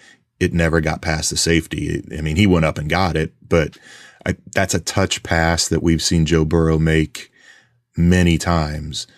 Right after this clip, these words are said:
So I, I don't know if, if the pinky was affecting him there. He would never admit that, but it, it was impressive that he, 'cause it didn't look like it. It was swollen. It was gnarly. It, you know, it looked like he played offensive line, not quarterback.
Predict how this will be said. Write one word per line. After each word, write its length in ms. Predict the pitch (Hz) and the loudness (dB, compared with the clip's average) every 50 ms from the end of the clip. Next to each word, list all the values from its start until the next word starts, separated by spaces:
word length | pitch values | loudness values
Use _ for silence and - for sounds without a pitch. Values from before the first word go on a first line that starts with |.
| _ _ _ _ _ - | _ _ _ _ _ -4
So 200 | - 92 82 - | -2 -2 -2 0
I, 160 | - 92 90 - | -2 -2 -2 -2
I 120 | - 87 85 | -2 0 0
don't 160 | 85 85 - | 2 2 2
know 160 | 87 85 82 80 | 4 4 4 2
if, 160 | 80 - - - | 0 -2 -6 -6
if 300 | 87 82 - - - _ _ _ | -6 -6 -6 -14 -20 _ _ _
the 100 | - 90 | -12 -10
pinky 400 | - - 101 92 87 - 92 85 | -2 0 0 0 2 2 2 4
was 160 | 80 80 76 | 4 2 2
affecting 440 | 78 - - 87 82 80 - 82 80 | 0 -2 -2 -2 -2 -2 -2 -2 0
him 100 | 80 78 | 0 0
there. 160 | 80 80 80 | 0 0 2
He 120 | 90 95 85 | 2 2 2
would 160 | 80 76 78 | 2 0 0
never 240 | 78 78 73 76 80 | 0 -2 -2 -2 -2
admit 340 | 80 76 80 85 80 - - | -2 0 0 0 0 0 -2
that, 300 | 80 80 78 78 - - _ - - - - - _ _ - | -2 0 0 -2 -6 -10 _ -20 -20 -20 -20 -20 _ _ 0
but 280 | 85 82 80 - - - _ _ _ _ _ _ _ _ _ | 2 2 2 2 0 -4 _ _ _ _ _ _ _ _ _
it, 200 | - 98 - - | -2 -2 0 2
it 60 | 98 | 4
was 260 | 104 104 113 110 87 92 | 6 6 6 6 6 4
impressive 720 | 90 85 - - 92 90 87 82 - - 82 78 78 80 | 2 2 2 0 0 0 2 0 0 0 0 2 4 2
that 120 | 82 76 | 2 4
he, 260 | 82 80 73 - - _ _ - | 2 2 0 -2 -6 _ _ 0
'cause 140 | 98 90 | 4 4
it 100 | 107 98 | 4 4
didn't 300 | 85 - 95 71 90 80 | 4 2 2 2 2 2
look 180 | 82 90 85 - | 2 2 2 0
like 240 | 78 76 76 - 80 | -4 -6 -6 -4 -4
it. 100 | 78 78 | -2 0
It 120 | 92 - | 0 0
was 120 | 87 80 - | 0 0 0
swollen. 720 | - - - - 87 85 85 87 87 90 90 87 85 85 | 0 0 0 2 4 4 4 6 4 4 4 4 2 2
It 120 | 85 - | 2 0
was 180 | 76 80 73 73 | 0 -2 -2 -2
gnarly. 720 | 80 80 80 82 85 85 87 87 87 85 85 85 82 82 | -2 0 2 2 2 4 4 4 4 4 4 4 4 4
It, 140 | 85 82 - - _ - - | 4 2 0 -6 _ -20 -10
you 160 | - 87 78 | -6 -4 -4
know, 200 | 78 78 78 80 | -2 -2 0 -2
it 120 | 80 - | -2 0
looked 240 | - 92 87 - - | 2 0 0 0 0
like 160 | 85 80 - | -2 -2 -2
he 80 | - 85 | -2 -4
played 300 | - - - 82 80 80 | -4 0 0 0 2 2
offensive 420 | 78 78 - 90 80 - 80 73 | 0 -2 -2 -2 -4 -4 -4 -4
line, 400 | 78 78 82 87 85 80 78 78 | -2 0 0 2 0 0 0 0
not 220 | 78 80 76 - - | -2 -2 -4 -4 -2
quarterback. 720 | - 95 92 87 85 80 76 78 78 73 71 - - - | 2 2 4 4 4 2 2 0 -2 -2 -4 -6 -14 -20